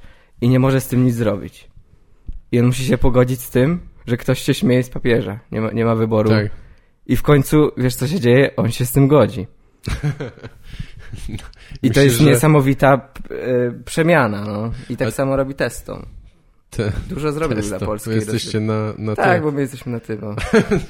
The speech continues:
Speaker 2: <laughs> Ale ten, bo, e, czekaj, ale bo właśnie, bo ostatnio się zastanawiałem, to, to, ten mem z tym, e, e,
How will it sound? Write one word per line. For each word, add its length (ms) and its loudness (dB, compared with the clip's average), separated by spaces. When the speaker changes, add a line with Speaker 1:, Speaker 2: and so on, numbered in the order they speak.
Speaker 2:
<laughs> 800 -14
Ale 120 -2
ten, 280 2
bo, 260 2
e, 220 2
czekaj, 260 4
ale 100 6
bo 140 6
właśnie, 240 4
bo 140 6
ostatnio 280 4
się 120 0
zastanawiałem, 460 4
to, 200 2
to, 220 -6
ten 220 0
mem 240 2
z 100 -10
tym, 260 0
e, 40 -2
e, 220 -2